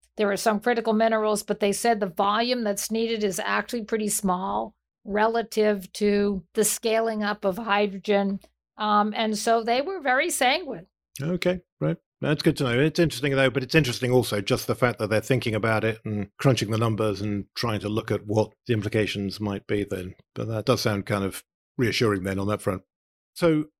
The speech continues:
Speaker 2: the last thing I want to talk about in terms of potential issues for investment in low carbon energy is, I guess, broadly what you could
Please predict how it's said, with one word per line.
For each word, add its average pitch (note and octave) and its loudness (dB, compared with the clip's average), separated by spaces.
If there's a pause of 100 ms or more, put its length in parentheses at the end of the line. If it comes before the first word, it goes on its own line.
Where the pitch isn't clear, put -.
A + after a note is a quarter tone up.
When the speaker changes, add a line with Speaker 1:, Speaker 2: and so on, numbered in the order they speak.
(260)
Speaker 2:
the E3 -2
last G#3+ 4
thing B2+ -4
I G#2+ -2
want G2+ -2
to G2+ 0
talk A#2 2
about G2 -2 (340)
in G2+ -6
terms G2 -4
of F2+ -6
potential G2 -6 (140)
issues G2 -4
for G2 -2 (120)
investment A2 -2
in G#2+ -6
low G2+ -2
carbon G2+ -2
energy A2+ 0 (560)
is, B2+ -2 (200)
I C#3+ -4
guess, D#3+ 0
broadly D#3+ 2
what D3+ 0
you C#3+ -4
could C#3 -2